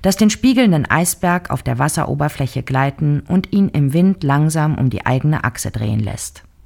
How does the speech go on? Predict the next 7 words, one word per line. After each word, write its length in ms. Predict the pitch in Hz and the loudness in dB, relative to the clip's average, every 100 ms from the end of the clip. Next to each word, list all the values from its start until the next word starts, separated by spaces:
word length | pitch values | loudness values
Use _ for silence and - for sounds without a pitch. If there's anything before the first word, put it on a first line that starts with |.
| - - - - - - - - | -20 -20 -20 -20 -20 -20 -10 2
Licht, 560 | 202 254 - - - - | 2 2 -2 -16 -8 0
Mond 380 | 185 220 214 | 4 4 2
und 140 | - 131 | -2 -2
Sterne 480 | - 147 156 165 170 | 0 2 2 0 -2
spiegeln 460 | - 147 120 117 | -2 -2 0 -2
sich 180 | 117 - | -4 -8
darin. 380 | 107 110 - | -8 -6 -8